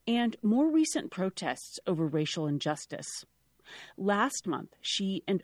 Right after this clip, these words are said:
other freedmen traveled to Washington, D C for a hearing on a key housing bill for Native Americans.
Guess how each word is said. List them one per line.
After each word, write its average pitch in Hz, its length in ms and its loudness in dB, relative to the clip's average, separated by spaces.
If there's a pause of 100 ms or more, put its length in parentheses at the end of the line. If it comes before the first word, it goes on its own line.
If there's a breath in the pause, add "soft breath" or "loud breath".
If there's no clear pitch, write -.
other 190 320 4
freedmen 143 460 -2
traveled 220 420 -4
to 254 80 -4
Washington, 180 580 0
D 143 140 -4
C 151 280 -4
for 151 180 0
a 147 60 2
hearing 143 580 -2 (380 loud breath)
on 175 80 4
a 180 80 2
key 247 500 -2
housing 170 440 2
bill 127 200 -2
for 156 160 -4
Native 151 280 2
Americans. 147 720 -2